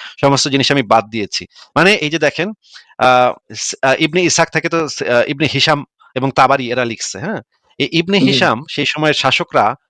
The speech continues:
Speaker 1: ইবনে হিশামকে এই ব-, মানে, সিরাত সংকলনের সময় একটা নির্দেশনা দিছিল যে, "এমন কোনো বিষয় এই গ্রন্থের ভিতরে রাখবা না যেটা আমার নবীর চরিত্র নিয়ে সন্দেহ তৈরি হয়, এমন কোনো কিছু এই বইয়ের ভিতরে রাখবা না।" সেই সময় শাসকেরা এই নির্দেশ দিছিল এবং এই,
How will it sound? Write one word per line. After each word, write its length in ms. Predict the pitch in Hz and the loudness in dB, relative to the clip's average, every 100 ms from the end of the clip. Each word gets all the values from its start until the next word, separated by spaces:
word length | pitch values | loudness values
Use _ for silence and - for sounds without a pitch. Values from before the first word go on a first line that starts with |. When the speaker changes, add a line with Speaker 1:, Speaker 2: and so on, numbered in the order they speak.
| _ | _
Speaker 1:
ইবনে 260 | 135 135 143 | -4 0 0
হিশামকে 380 | 123 147 139 139 | 2 0 0 -2
এই 100 | 135 _ | -4 _
ব-, 180 | - 107 | -12 -6
মানে, 300 | 117 117 117 | -4 -4 -4
সিরাত 360 | - - 139 143 | -4 -2 0 0
সংকলনের 420 | 143 135 139 143 | 0 -2 -2 -2
সময় 220 | 127 135 | -2 -2
একটা 120 | 127 | -2
নির্দেশনা 480 | 123 139 143 151 139 | -2 -2 0 0 -2
দিছিল 380 | 107 - 120 147 - _ _ - - | -4 -6 -2 -4 -4 _ _ -20 -6
যে, 340 | 147 185 120 151 _ _ _ _ _ _ - | 2 2 2 -4 _ _ _ _ _ _ -2
"এমন 280 | 165 196 220 | 2 2 2
কোনো 200 | 208 208 | 2 0
বিষয় 320 | 180 170 190 | 0 2 2
এই 200 | 147 170 | 0 -4
গ্রন্থের 280 | 156 160 156 | -4 -4 -4
ভিতরে 200 | 151 156 | -4 0
রাখবা 300 | 131 123 151 | 0 2 2
না 120 | 127 | 0
যেটা 340 | 117 113 160 208 _ _ _ _ _ | 0 0 0 0 _ _ _ _ _
আমার 240 | 117 120 123 120 | 0 2 2 0
নবীর 380 | 127 131 196 - | -2 -2 -4 -6
চরিত্র 380 | - 127 127 135 | -2 0 0 0
নিয়ে 160 | 135 170 | 0 0
সন্দেহ 460 | - 117 117 120 | 0 -2 -2 -2
তৈরি 260 | 127 113 104 | -4 -4 -4
হয়, 260 | 92 104 90 | -2 -2 0
এমন 240 | 117 120 | 0 0
কোনো 220 | 120 120 120 | 0 -2 -4
কিছু 260 | 117 - | -4 -2
এই 80 | 175 | -2
বইয়ের 320 | 101 104 107 | -2 -2 -2
ভিতরে 180 | 104 110 | 0 0
রাখবা 240 | 98 - | 0 -2
না।" 80 | 92 | -4
সেই 140 | 90 120 | -2 0
সময় 160 | 127 | 0
শাসকেরা 460 | 113 113 - 135 147 | 0 -2 -2 -2 -2
এই 100 | 120 | -2
নির্দেশ 260 | 110 107 | -4 -6
দিছিল 240 | 107 107 160 | -6 -4 -2
এবং 220 | 139 139 | 0 0
এই, 200 | 151 165 | 0 0